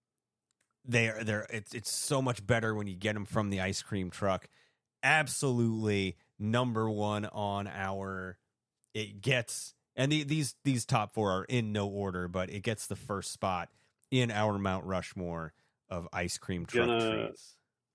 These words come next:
Speaker 2: gonna make a suggestion as well.
Speaker 1: Yeah.
Speaker 2: It, it's, it's a classic. It was always one of the cheapest menu items.
Speaker 1: <laughs>
Speaker 2: Sometimes it would just hit. The ice cream sandwich.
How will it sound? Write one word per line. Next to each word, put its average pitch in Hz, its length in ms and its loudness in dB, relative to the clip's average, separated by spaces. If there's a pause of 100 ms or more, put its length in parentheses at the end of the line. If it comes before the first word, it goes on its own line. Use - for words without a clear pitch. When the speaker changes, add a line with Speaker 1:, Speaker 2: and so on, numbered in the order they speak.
(240)
Speaker 2:
gonna 107 180 4
make 107 220 4
a 104 40 -2
suggestion 107 680 4
as 101 160 2
well. 110 400 6
Speaker 1:
Yeah. 127 380 4 (460)
Speaker 2:
It, 123 240 6
it's, 120 240 0
it's 143 160 2
a 107 60 4
classic. 135 680 4
It 113 40 0
was 117 160 2
always 123 380 4
one 127 140 4
of 117 60 2
the 113 100 -2
cheapest 120 460 2
menu 123 440 6
items. 113 260 4 (100)
Speaker 1:
<laughs> 107 100 -4
Speaker 2:
Sometimes 117 640 4
it 113 100 2
would 113 140 -6
just 107 300 2
hit. 113 280 4 (1600)
The 120 180 2
ice 117 160 4
cream 175 240 4
sandwich. 131 640 4